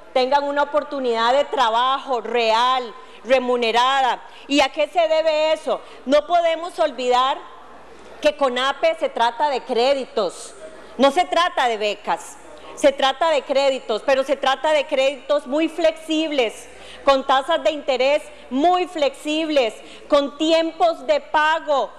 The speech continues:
muy flexibles, en donde la persona que accede a un crédito de conape puede e inicia su pago hasta un año después de haber terminado la carrera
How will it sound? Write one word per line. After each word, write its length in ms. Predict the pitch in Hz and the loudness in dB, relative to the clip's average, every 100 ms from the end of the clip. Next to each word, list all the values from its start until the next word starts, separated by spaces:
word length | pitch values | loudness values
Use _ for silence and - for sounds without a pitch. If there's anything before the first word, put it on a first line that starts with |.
| - 254 | -14 -4
muy 540 | 285 370 392 370 330 | 2 4 4 2 -2
flexibles, 960 | - 285 254 - 285 294 277 247 220 - | -4 -2 -2 -2 -2 -2 0 0 -2 -2
en 140 | 254 | 0
donde 240 | 269 262 | 2 2
la 120 | 262 254 | 0 0
persona 540 | 262 233 302 294 302 320 | -4 -2 0 0 0 -2
que 160 | 320 | 0
accede 560 | 277 - 311 294 302 262 | -2 -2 0 2 2 0
a 100 | 226 | -2
un 100 | 254 | -4
crédito 560 | - 285 285 294 302 285 | -2 2 2 0 0 0
de 100 | 277 | 0
conape 680 | 254 226 247 254 - 269 - - - - | -2 0 0 0 0 0 -2 -20 -20 -4
puede 560 | 285 302 320 320 254 - | 2 4 4 2 -2 -6
e 160 | 277 254 | 0 0
inicia 840 | 254 262 302 320 320 311 269 202 - - - | 0 -4 -2 -2 -2 -2 0 0 -2 -12 -10
su 280 | - 294 | -2 -2
pago 500 | - 269 262 269 302 - | 2 2 2 2 0 2
hasta 520 | 269 269 - 254 - | -2 -2 0 0 0
un 320 | 330 349 330 | 0 0 2
año 400 | 320 330 339 320 | 0 0 0 2
después 600 | 254 240 - 302 302 294 - - - 214 | 0 -2 -2 2 2 0 -4 -20 -18 -2
de 140 | 262 | 2
haber 360 | 247 254 254 254 | 4 2 0 0
terminado 680 | 285 277 247 240 262 269 | -2 -2 -2 0 2 2
la 160 | 269 262 | 0 0
carrera 600 | 254 208 240 254 247 214 | -2 0 0 2 0 -2